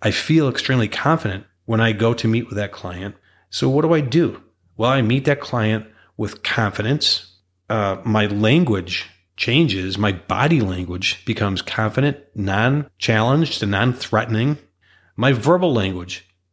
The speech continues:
speaks from a point of solution providing, and my listening skills perk up, and I ask questions that lead to high gain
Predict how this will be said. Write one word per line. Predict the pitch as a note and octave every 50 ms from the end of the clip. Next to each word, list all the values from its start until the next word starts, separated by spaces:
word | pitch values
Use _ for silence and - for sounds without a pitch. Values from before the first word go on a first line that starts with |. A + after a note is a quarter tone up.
| _ _
speaks | - - - - B2 B2 -
from | - - B2+ B2+
a |
point | B2 - - - G#2+ G#2+ A#2 G#2+
of | G#2+ G#2 G#2 G#2
solution | - - - A2 G#2 B2+ D3 C#3 - - A#2+ G2+
providing, | - - G2 E2+ F2+ F2 F2 F2 F2 F2 F2+ F2 - _ _ _ _ _ _ _ _ -
and | G#2+ G#2 G#2+ G#2+ G2+ G2 - - _ - - _ - - -
my | A#2+ A2+ A2
listening | G#2+ G#2+ C3 D#3+ D3 - - F3 C3 A2+ G#2+ G2 F2 E2+ - _
skills | - - - - A#2 G2 F#2 F#2 F#2 -
perk | - - - B2+ A2+ - - -
up, | G2+ G2 G2 - - _
and | - A2+ A#2
I | A#2 A2 A2 A2 - - _ _ _ _ -
ask | C3 C#3 C#3 C3+ - - - - _ _ _ _ _
questions | - - A#2+ A#2 - C3 A#2 G#2 -
that | - A2+ G#2+ - - - - _ _ _ _
lead | - A2 C3 C#3+ D3 C#3+ B2+ -
to | - - A#2 A2+ G#2+ G#2 G#2+ G#2 - _ _ _ _ _ _ _ _ _
high | - - B2+ B2+ C#3
gain | C3+ A#2+ B2 B2 A#2+ A#2 A#2 A2+ G#2+ -